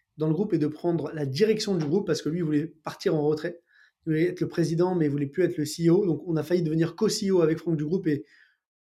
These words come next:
prendre des parts du capital et tout. Sauf que il y avait deux cents personnes dans le groupe, c'était gros, et on s'est dit, on n'a peut-être pas les épaules. Nous, on aime bien le côté un peu start-up, on redémarre de zéro.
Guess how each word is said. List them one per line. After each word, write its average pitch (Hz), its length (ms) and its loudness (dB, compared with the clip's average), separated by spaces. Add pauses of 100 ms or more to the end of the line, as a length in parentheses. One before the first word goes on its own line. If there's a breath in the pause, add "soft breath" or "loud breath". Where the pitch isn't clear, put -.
(240)
prendre 175 200 0
des 165 80 8
parts 170 160 2
du 151 80 -2
capital 160 400 0
et 151 80 0
tout. 202 120 -4
Sauf 196 200 -2
que 180 380 4 (960)
il 170 40 0
y - 20 2
avait 160 100 4
deux 160 200 2
cents 196 180 -2
personnes 185 320 -2
dans 165 80 4
le 160 80 4
groupe, 170 220 2
c'était 156 240 -4
gros, 185 280 8
et 185 60 8
on 160 60 6
s'est 156 140 -2
dit, 156 120 -2
on 190 80 2
n'a 160 80 4
peut-être 147 220 -6
pas 170 100 2
les 156 160 4
épaules. 160 380 4
Nous, 156 80 0
on 160 100 4
aime 151 80 2
bien 160 100 4
le 165 60 4
côté 160 220 -2
un 151 80 0
peu 151 100 -4
start-up, 165 380 0
on 147 80 0
redémarre 147 260 2
de 151 100 2
zéro. 160 420 4